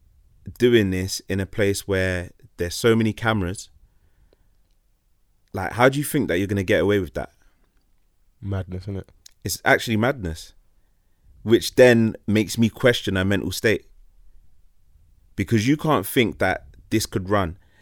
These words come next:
Speaker 1: And the thing is, when you review the actual incident where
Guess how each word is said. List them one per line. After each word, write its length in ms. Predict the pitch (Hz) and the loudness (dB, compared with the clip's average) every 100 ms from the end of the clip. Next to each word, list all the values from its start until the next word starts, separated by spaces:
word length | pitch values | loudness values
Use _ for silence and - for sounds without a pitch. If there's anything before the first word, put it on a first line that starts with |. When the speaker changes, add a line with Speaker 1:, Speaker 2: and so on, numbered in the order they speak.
| _ | _
Speaker 1:
And 100 | 104 | 0
the 60 | 110 | 0
thing 220 | - 156 | 2 4
is, 340 | 156 127 135 - | 6 4 2 -6
when 220 | 98 120 | 0 2
you 100 | 151 | 4
review 440 | 143 110 120 135 107 | 4 2 4 4 6
the 220 | 98 - | 0 -2
actual 320 | 120 - 104 | -6 -4 -2
incident 500 | 120 127 95 92 113 - - - _ _ _ _ _ _ _ _ _ - - | -2 -2 -2 -2 -4 -10 -20 -20 _ _ _ _ _ _ _ _ _ -20 -12
where 460 | 95 98 98 95 | -4 0 2 0